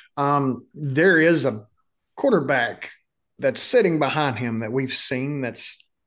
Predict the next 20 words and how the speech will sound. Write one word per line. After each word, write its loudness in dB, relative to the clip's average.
I'm -2
not 0
gonna 0
say 0
proven, -4
but -2
has -4
proven -6
that -2
he -8
can -12
come -8
out -8
and -10
play, -2
especially -4
in -6
a -8
playoff -2
game. -6